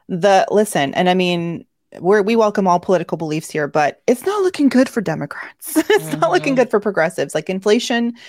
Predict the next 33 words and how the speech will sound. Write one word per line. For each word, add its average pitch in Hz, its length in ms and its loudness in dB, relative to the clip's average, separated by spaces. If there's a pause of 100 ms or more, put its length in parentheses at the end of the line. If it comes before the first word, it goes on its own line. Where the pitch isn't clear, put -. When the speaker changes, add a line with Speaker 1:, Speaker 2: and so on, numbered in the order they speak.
(320)
Speaker 1:
it's, 214 320 0 (180)
it's 220 140 -4
killing 269 420 0
people, 139 500 -4
you 180 120 -4
know, 147 120 -2
Speaker 2:
Mm-hmm. 147 100 -8
Speaker 1:
finan-, 160 180 -8
not 214 160 -4
killing, 160 380 -2
but 156 180 2
it's 185 140 -6
really, 254 340 -2 (300)
you 196 120 -4
know, 135 380 -4
hurting 233 340 0
people 170 240 -4
financially. 151 800 -6
And 160 560 -8
I 170 80 -8
think 233 180 -4
I 196 80 2
read 165 200 0
a 151 40 0
stat 151 360 -2
that - 120 -4
something 151 340 -10
like, - 400 -10 (100)
even 214 240 0
though 196 100 4
we're, 165 240 -2
you 170 160 -8
know, 147 300 -6